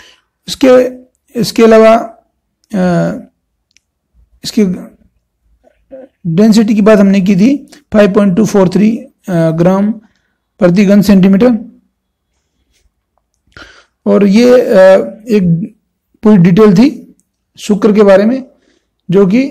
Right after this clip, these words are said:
अ, आपने, अ, अभी देखा। इसके बाद हम देखते हैं शुक्र के, की आंतरिक संरचना। अब देखिए, अ, ये interior of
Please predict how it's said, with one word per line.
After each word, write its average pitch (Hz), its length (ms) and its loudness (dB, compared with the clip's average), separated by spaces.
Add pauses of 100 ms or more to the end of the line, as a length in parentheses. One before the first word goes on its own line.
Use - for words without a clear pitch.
(500)
अ, 196 40 -6 (540)
आपने, 190 260 0 (220)
अ, 175 580 -8 (240)
अभी 180 160 0
देखा। 226 500 0 (280)
इसके 226 160 -4
बाद 226 160 2
हम 226 120 0
देखते 220 260 0
हैं 247 140 -2
शुक्र 220 380 -6
के, 240 200 -2
की - 400 -6
आंतरिक 202 360 -2
संरचना। 214 560 -4 (720)
अब 175 100 -2
देखिए, 214 400 0
अ, - 160 -10 (320)
ये 196 640 0 (480)
interior 214 540 2
of - 60 -4